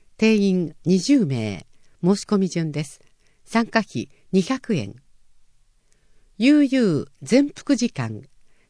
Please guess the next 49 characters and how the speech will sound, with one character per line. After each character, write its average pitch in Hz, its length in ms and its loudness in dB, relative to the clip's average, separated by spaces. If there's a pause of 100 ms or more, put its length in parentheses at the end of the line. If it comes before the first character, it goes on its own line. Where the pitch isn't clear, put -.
全 247 240 4
福 - 300 -6
寺 123 200 -6 (140)
二 269 160 6
の 294 160 4
二 226 160 0
十 202 260 -2
六 151 280 -4
の 123 160 -4
十 190 220 -2
八。 147 440 -8 (440)
電 240 240 0
話、 214 260 0
フ - 140 -6
ァ - 20 0
ッ 202 40 -2
ク - 60 -18
ス、 - 280 -8 (260)
と 208 120 2
も 220 120 2
に 208 200 0 (260)
三 269 260 0
三 262 280 0
九 214 280 -2
四 202 280 -2
の 127 220 -8 (120)
八 - 320 -6
九 277 280 0
六 131 180 -10
三。 - 300 -10 (1300)
認 294 240 6
知 - 180 -8
症 277 220 2
の 247 140 -2
母 254 280 -4
と 165 160 -4
の 135 140 -4
日 175 180 -4
々。 151 140 -10 (800)
介 302 260 2
護 185 120 0
に 127 120 -6
つ - 180 -8
い 139 60 -4
て。 - 260 -14 (600)
講 214 200 2
師、 117 300 -8 (280)
森 233 240 2
川 143 280 -2